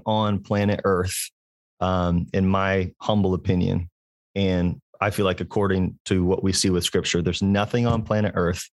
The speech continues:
that replaces what corporate worship does in our hearts. Um, nothing replaces the singing of God or, uh, the songs of God with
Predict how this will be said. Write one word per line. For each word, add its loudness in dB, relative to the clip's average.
that 0
replaces 0
what -2
corporate -2
worship 0
does 0
in 0
our 0
hearts. -2
Um, 0
nothing 2
replaces 0
the 2
singing 0
of 0
God 0
or, 0
uh, 2
the -2
songs 2
of -2
God 0
with 0